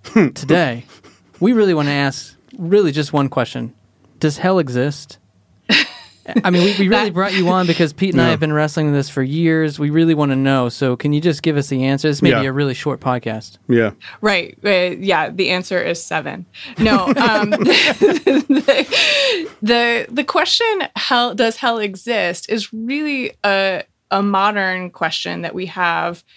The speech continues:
Speaker 3: um, for ancient texts that aren't asking that same question, right? Our scientific curiosity wants us to, to try to dis-, to decide whether or not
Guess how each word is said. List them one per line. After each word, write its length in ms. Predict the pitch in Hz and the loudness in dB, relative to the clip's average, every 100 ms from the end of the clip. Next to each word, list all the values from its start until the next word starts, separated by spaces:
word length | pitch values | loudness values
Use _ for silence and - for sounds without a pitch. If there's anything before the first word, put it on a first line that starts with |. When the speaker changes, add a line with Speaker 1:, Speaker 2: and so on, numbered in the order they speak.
| _ - _ - | _ -20 _ -6
Speaker 3:
um, 380 | 185 175 180 | -2 -2 -4
for 180 | - 208 | -4 -2
ancient 460 | - 208 214 208 - | 0 -2 -2 -6 -8
texts 840 | - 330 294 196 - - - - - _ _ _ _ - | -8 -2 0 -2 -6 -14 -10 -12 -12 _ _ _ _ -4
that 180 | 214 - | -4 0
aren't 240 | 214 233 - _ _ _ | -2 -2 -6 _ _ _
asking 420 | 202 190 - 202 | -4 -4 -6 -6
that 200 | 175 - | -4 -6
same 220 | - 160 | -10 -12
question, 420 | - - - - - | -8 -8 -8 -10 -10
right? 200 | - - | -10 -2
Our 160 | 185 | -2
scientific 600 | 190 202 185 180 185 175 - | -2 -2 -2 -4 -8 -10 -8
curiosity 600 | 185 165 160 - 170 170 | -6 -2 -4 -4 -10 -8
wants 300 | 170 160 165 | -8 -8 -8
us 180 | 165 - | -10 -12
to, 180 | - - _ | -16 -18 _
to 180 | - 175 | -8 -8
try 300 | 170 202 170 | -4 -4 -4
to 80 | 170 | -4
dis-, 280 | 160 - - _ - | -10 -12 -16 _ -8
to 140 | 202 | -8
decide 480 | 170 165 170 160 160 | -6 -4 -2 -2 -2
whether 280 | 165 160 170 | -4 -4 -4
or 80 | 170 | -4
not 360 | 156 151 151 | -4 -4 -6